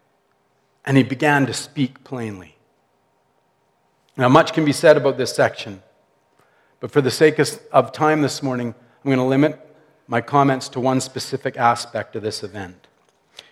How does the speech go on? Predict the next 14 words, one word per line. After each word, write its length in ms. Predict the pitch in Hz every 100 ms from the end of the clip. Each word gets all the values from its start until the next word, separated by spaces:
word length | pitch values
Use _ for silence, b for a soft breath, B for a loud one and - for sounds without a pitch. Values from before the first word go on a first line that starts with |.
| b
In 140 | 160 123
verse 260 | 180 -
thirty-two, 680 | 185 165 151 - 165 135 90 - _ _ _ _ _ _ _ _ _ _ -
the 80 |
Greek 480 | 117 127 175 202 -
word 320 | 170 165 147
that 100 | 139
is 140 | 123 -
translated 720 | - 147 143 139 147 143 139
here 360 | 117 143 127 127
as 320 | 120 110 - b b _ _ -
"could 220 | 147 135
hardly 640 | - - 160 165 143 139 117
talk" 640 | - - 127 104 -